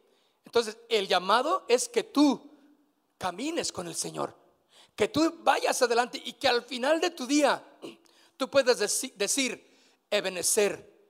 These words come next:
cada día, hasta aquí me ayudó el Señor. Qué hermoso es una ayuda, ¿verdad?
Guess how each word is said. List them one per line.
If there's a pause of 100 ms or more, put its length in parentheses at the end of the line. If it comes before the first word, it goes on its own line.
(320)
cada
día, (280)
hasta
aquí (380)
me
ayudó (380)
el
Señor. (720)
Qué
hermoso
es (840)
una
ayuda,
¿verdad?